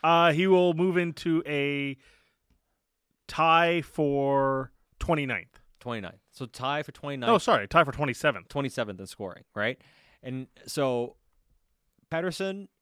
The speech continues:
Speaker 2: is top ten in scoring. You have J T, who's top thirty in scoring. When you look at the discussion or hear the discussion trading J T Miller,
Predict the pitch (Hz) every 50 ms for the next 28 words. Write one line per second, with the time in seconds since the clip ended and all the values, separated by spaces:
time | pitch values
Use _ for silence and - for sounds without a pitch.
0 | _ _ - 127 - - - 131 123 - - - 104 104 104 101 - - 101 92
1 | 92 92 101 117 139 165 _ _ _ _ _ _ _ _ _ - 110 107 110 107
2 | 110 107 107 104 104 101 101 101 95 95 98 107 - - 131 131 135 127 - -
3 | 127 117 113 113 107 - - - - 120 113 104 104 _ _ _ - - 117 113
4 | 104 107 101 92 90 - - - 90 90 90 104 127 143 - _ _ _ _ _
5 | _ _ _ _ _ _ _ _ _ _ _ _ _ _ _ _ _ _ _ _
6 | _ _ _ _ _ _ _ _ _ _ _ _ _ _ - 143 151 156 175 208
7 | 214 208 208 190 - 185 156 139 127 117 107 - _ _ _ _ _ _ _ _
8 | _ _ _ _ _ _ - 156 147 131 120 131 120 120 - - 127 117 104 -
9 | - 90 85 92 98 101 120 123 123 107 113 98 98 - - 107 92 - 101 90
10 | - 113 107 101 98 95 92 98 92 87 - - 92 87 90 95 - - - -